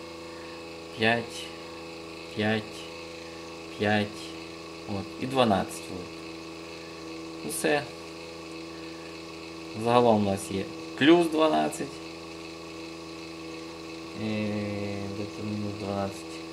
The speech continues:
Мінус дванадцять синій. Плюс дванадцять. Жовтий.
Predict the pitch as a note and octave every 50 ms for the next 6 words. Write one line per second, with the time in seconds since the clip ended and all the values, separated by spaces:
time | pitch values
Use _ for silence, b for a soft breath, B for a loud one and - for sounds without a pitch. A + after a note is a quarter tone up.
0 | - E3 - - - E3 E3 - - - - - - - - - - - - -
1 | - - - G2+ A#2 D3 D#3+ D#3+ D#3+ D#3 D3 C#3 C#3+ C#3+ D3 C#3+ C#3+ C#3 C3+ -
2 | C3 B2+ - - - - - E3 F3 E3+ E3 E3 E3 D#3 D3+ D#3+ D#3+ - - -
3 | - - - - D#3+ D#3+ D#3+ D#3+ D#3+ D#3+ D#3+ D#3+ D#3+ D#3+ D#3+ D#3+ D#3+ D#3+ D#3+ D#3+
4 | D#3+ D#3+ D#3+ D#3+ - D#2+ - - D#2+ E2 E3 - E2 D#2+ - E3 - E3 E3 E3
5 | E3 - E3 E3 E3 E3 E3 E3 - - - - - E2 - - - - - -
6 | - - G#2+ A#2 C3 C#3 C#3 C3 A2+ A2+ A#2 A2+ A2+ A2+ A2+ A2+ G#2+ G#2 G2+ G2+
7 | - - - - - - - - - - - E3 E3 E3 E3 E3 D#3+ D#3+ D#3+ D#3+
8 | E3 E3 E3 D#3+ D#3+ E3 E3 - - D#3+ D#3+ D#3+ D#3+ D#3+ D#3+ - E3 E3 D#3+ E3
9 | D#3+ D#3+ D#3+ - - - - - - - - - - - A2 G#2+ A2+ B2+ D#3+ E3+
10 | F3 E3+ D#3 D#3+ - - D3 C#3 C3